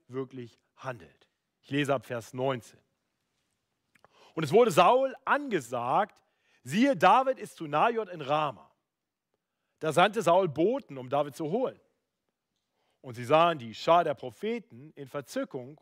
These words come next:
und Samuel an ihrer Spitze. Da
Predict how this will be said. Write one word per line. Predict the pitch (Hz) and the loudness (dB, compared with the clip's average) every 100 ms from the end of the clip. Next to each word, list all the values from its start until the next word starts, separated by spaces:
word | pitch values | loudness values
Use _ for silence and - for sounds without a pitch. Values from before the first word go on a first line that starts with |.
| _ | _
und | 135 | -6
Samuel | 131 214 214 139 | 2 4 2 -2
an | 135 | -6
ihrer | 156 160 | -6 -6
Spitze. | 170 - 247 - - _ _ _ _ _ _ _ _ _ - | -8 -12 -18 -20 -20 _ _ _ _ _ _ _ _ _ -18
Da | 120 185 214 254 269 254 | 2 6 6 4 0 -8